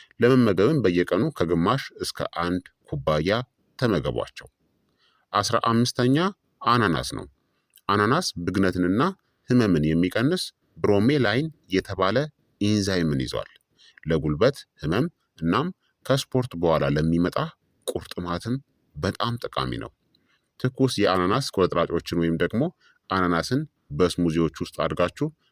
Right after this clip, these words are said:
በአመጋገባችሁ ውስጥ ማካተት ትችላላችሁ።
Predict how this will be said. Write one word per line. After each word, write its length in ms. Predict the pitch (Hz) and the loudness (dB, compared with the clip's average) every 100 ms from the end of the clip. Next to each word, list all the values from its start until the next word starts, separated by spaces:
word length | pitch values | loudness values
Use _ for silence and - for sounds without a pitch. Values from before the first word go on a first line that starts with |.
| _ - | _ -4
በአመጋገባችሁ 920 | - 80 80 80 76 80 85 - 147 | 0 0 0 0 0 0 0 -2 -6
ውስጥ 200 | - - - _ - | -6 -10 -20 _ -4
ማካተት 580 | 82 80 - 73 127 135 - _ _ - | -2 -2 -4 -4 -4 -6 -16 _ _ -8
ትችላላችሁ። 680 | 123 73 - 50 - - | -4 -2 -4 -4 -8 -10